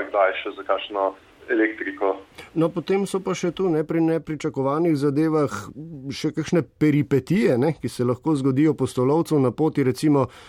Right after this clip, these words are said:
Speaker 2: eh, vama se je zgodila kraja gumenjaka z motorjem, ne, kar se vam je, če se ne motim, zgodilo že kar zgodaj, na začetku poti.
Speaker 1: Ja, že v štartu, recimo,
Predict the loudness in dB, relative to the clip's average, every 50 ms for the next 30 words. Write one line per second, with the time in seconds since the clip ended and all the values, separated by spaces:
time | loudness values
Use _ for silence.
0 | -18 -8 -4 -2 -2 -2 -2 -4 -4 0 0 2 2 2 2 2 2 2 0 2
1 | 2 0 0 0 2 2 2 2 2 0 0 -4 -8 _ -2 0 2 2 2 2
2 | 2 2 2 2 0 2 2 2 2 2 2 0 0 -2 -2 -2 -2 -2 -4 -4
3 | -2 -2 0 2 2 0 2 2 0 2 2 2 2 2 2 2 2 0 -2 -2
4 | -4 -4 -4 -4 -2 -2 0 0 0 0 0 0 2 2 2 0 0 -2 -4 -6
5 | -4 -2 -2 0 0 2 2 0 0 0 0 0 0 0 0 0 2 2 0 0
6 | 0 -2 -2 -2 -2 -2 0 0 0 0 0 0 -2 -2 -4 -2 -2 -2 0 -2
7 | -2 -4 -2 -2 -4 -4 -2 -2 0 0 0 -2 -2 -6 _ _ _ -2 2 4
8 | 4 6 6 4 4 2 0 0 0 2 4 4 4 2 2 0 -2 2 4 6
9 | 6 6 6 2 -2 -4 -4 -4 -4 -8 -12 -14 -14 -8 -4 -2 0 0 0 -2